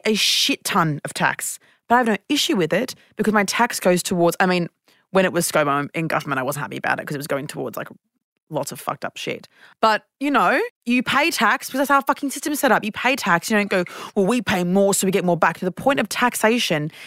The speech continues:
is to allow people who are, who are in need of extra support for whatever reason to be able to get that within our society. Would you like there to be no taxation and no welfare? You fuck.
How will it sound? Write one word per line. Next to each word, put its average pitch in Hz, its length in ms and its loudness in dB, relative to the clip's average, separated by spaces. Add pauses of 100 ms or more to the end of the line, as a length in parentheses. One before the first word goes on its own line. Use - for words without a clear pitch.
(160)
is 214 160 2
to 202 180 0
allow 190 240 2
people 196 180 0
who 190 300 -2
are, 165 200 4 (760)
who 208 220 4
are 196 120 0
in 196 260 2
need 233 240 2
of 247 120 0
extra - 240 -4
support 185 500 2
for 220 60 2
whatever 202 400 2
reason 180 500 0 (460)
to 190 80 -8
be 233 80 4
able 226 140 0
to - 140 -2
get 240 220 0
that 196 100 2
within 190 160 2
our 190 80 2
society. 175 680 0 (340)
Would 202 160 2
you 240 60 4
like 247 140 0
there 226 80 0
to 170 140 -4
be 185 220 -2 (280)
no 190 220 4
taxation 190 380 -2
and 175 220 2
no 165 200 4
welfare? 170 540 2 (140)
You 156 160 -2
fuck. - 560 -4